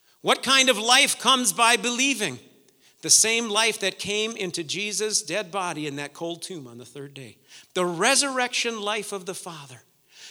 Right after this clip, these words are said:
Faith in the Son of God is what saves us from eternal death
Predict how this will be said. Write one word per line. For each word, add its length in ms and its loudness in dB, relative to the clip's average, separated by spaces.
Faith 480 4
in 120 0
the 80 0
Son 260 4
of 120 -2
God 220 0
is 140 -6
what 160 -6
saves 460 2
us 140 -2
from 220 -6
eternal 380 -6
death 480 -10